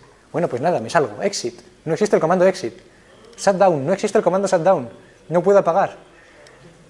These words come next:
Eh, bueno, pues cierro la terminal, no puedo hacer nada. A partir de ahí, todo ya no existe. Lo que ya estaba abierto de antes, es decir, la propia terminal, el propio entorno de escritorio, sigue existiendo mientras continúe abierto.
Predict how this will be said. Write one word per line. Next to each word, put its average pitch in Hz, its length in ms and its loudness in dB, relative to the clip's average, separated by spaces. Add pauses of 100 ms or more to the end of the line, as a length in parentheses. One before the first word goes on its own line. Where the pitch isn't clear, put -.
(420)
Eh, 165 760 2
bueno, 185 200 2
pues 165 220 -4
cierro 156 260 4
la 160 140 4
terminal, 240 680 2 (760)
no 185 180 2
puedo 202 160 0
hacer 196 280 -2
nada. 147 300 -2
A 151 120 0
partir 165 260 0
de 190 100 2
ahí, 202 340 0
todo 208 320 2 (460)
ya 170 120 0
no 151 60 0
existe. - 320 -10 (500)
Lo 180 140 4
que 175 100 0
ya 196 100 0
estaba 233 260 4
abierto 190 300 2
de 156 100 4
antes, 170 420 -4
es 165 80 -4
decir, 156 200 -2
la 135 100 0
propia 156 220 0
terminal, 160 440 0
el 143 100 -4
propio 156 180 -8
entorno 151 200 -6
de 147 60 -4
escritorio, 160 400 -4 (580)
sigue 226 320 2
existiendo 247 520 2
mientras 170 400 2
continúe 165 300 0
abierto. 123 360 -2